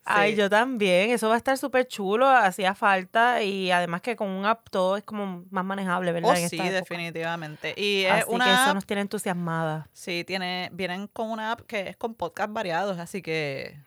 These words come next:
Speaker 1: Con los mejores podcasts del país.
Speaker 2: <laughs> Exactamente.
Speaker 1: Empecemos por ahí.
Speaker 2: Sí, sí, sí. Búsquenlo en lo que, en lo que viene la app. Búsquenlos en Instagram, añádanlos y así, pues, se enteran de primera mano cuando esté la app disponible.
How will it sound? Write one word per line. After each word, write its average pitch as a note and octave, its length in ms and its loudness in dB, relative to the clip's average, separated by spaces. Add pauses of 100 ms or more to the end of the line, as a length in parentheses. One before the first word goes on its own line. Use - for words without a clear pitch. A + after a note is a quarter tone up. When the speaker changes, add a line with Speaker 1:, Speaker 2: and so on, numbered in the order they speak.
(500)
Speaker 1:
Con F#3 220 2
los E3 160 2
mejores E3+ 460 2
podcasts - 580 6 (180)
del C4 240 8
país. D3+ 260 4
Speaker 2:
<laughs> - 340 2
Exactamente. C#4+ 520 2
Speaker 1:
Empecemos G3+ 520 4
por G3 240 6
ahí. D#3+ 200 4 (320)
Speaker 2:
Sí, C4 200 2
sí, A#3 220 0
sí. B4 220 0 (520)
Búsquenlo C#4 600 6
en B3 140 4
lo A#3+ 100 4
que, A3+ 440 4
en G3+ 100 -2
lo G3+ 100 -2
que F#3+ 120 -2
viene A3 760 -2
la G3+ 320 4
app. E3 100 -2 (460)
Búsquenlos A3 480 0
en D4+ 160 0
Instagram, F3+ 800 -4 (120)
añádanlos F#3 720 0
y C#4 40 -2
así, G3+ 200 -2
pues, G3 180 -4
se - 60 -4
enteran F#3+ 340 2
de F3 80 -2
primera F#3 400 -2
mano F3+ 280 -2
cuando G#3+ 220 -4
esté F3+ 200 -4
la E3 200 4
app E3+ 120 0
disponible. G3 680 -2